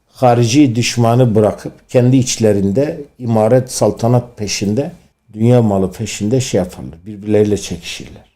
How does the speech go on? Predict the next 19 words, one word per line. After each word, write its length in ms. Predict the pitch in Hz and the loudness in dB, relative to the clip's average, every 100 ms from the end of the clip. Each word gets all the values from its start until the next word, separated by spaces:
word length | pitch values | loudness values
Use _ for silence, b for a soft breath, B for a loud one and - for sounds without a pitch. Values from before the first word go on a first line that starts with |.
| _ _ | _ _
Bir 160 | 127 127 | 0 4
mucize 640 | 127 127 113 123 135 156 - 101 107 _ - | 6 4 4 4 6 4 0 -12 -20 _ -4
olarak 400 | 104 101 104 - | 0 0 0 2
değil 140 | 170 | 2
mi? 80 | 135 | 2
Aynen 320 | 120 123 110 | 2 2 2
zuhur 320 | 87 87 85 | -2 -4 -6
etti. 260 | 78 - _ _ - | -8 -12 _ _ -2
Önce 460 | 143 156 151 208 196 | 4 4 6 4 4
nübüvvet 720 | 131 135 131 139 135 156 127 | 4 4 6 4 4 2 2
ve 120 | 120 | 2
rahmettir. 600 | 101 95 90 - 95 113 | 0 -4 -8 -6 -4 0
Bu 120 | 160 | 2
Resulullah'ın 480 | 127 - 110 113 113 | 2 0 0 2 0
zamanıdır. 760 | 95 85 76 67 65 65 - _ _ _ _ | -2 -4 -6 -12 -14 -18 -20 _ _ _ _
Nübüvvet 520 | 95 95 107 123 107 | -8 -4 2 2 2
nuruyla 560 | 101 101 95 117 101 98 | 0 0 2 4 2 0
idare 460 | 107 92 95 92 90 | -2 -2 0 0 -2
ediliyorlar. 800 | 78 76 73 67 60 - _ | -4 -10 -12 -12 -16 -20 _